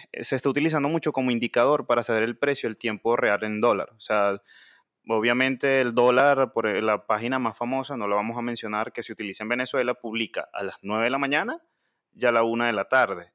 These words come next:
Es decir que, ajá, y si yo quiero vender a las ocho de la noche, o sea, o sea, por ejemplo, tú, ¿tú cómo harías ahí,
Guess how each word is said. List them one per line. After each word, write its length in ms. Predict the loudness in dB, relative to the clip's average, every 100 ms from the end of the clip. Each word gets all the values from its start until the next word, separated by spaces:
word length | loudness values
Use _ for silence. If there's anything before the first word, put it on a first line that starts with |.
| -10
Es 260 | -10 -6
decir 340 | -8 -4 -4 -2
que, 220 | 0 2
ajá, 260 | 0 -2
y 60 | -2
si 160 | -4 -8
yo 100 | -4
quiero 160 | 0
vender 220 | 0 2
a 60 | 2
las 120 | 2
ocho 220 | -2 -2
de 60 | -2
la 100 | 0
noche, 340 | -2 -4 -10 -12 _ _ _ _ _ _ _ _ -18
o 120 | -10
sea, 160 | -4
o 60 | 0
sea, 140 | 0
por 140 | 2 0
ejemplo, 320 | 0 0 0
tú, 380 | 0 0 0 -4 -12 -20 -20 -20 _ _ _ _ _
¿tú 120 | -4 0
cómo 260 | 0 2
harías 340 | 2 2 2 2
ahí, 840 | 2 2 2 2 2 0 -4 -6